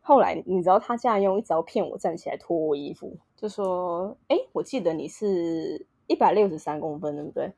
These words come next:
然后我就说：“没有，我才一百五十三。”他就很惊讶说：“你才一百五十三，怎么可能？你过来我看一下。”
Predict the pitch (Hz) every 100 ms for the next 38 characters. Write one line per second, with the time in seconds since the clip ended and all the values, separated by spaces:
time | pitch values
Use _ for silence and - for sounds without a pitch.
0 | _ - 214 175 180 185 160 147 143 -
1 | 147 151 165 - - - - 156 269 349
2 | 262 147 220 269 294 359 311 339 349 370
3 | 285 240 330 370 339 262 262 214 180 180
4 | 180 247 160 - 175 170 160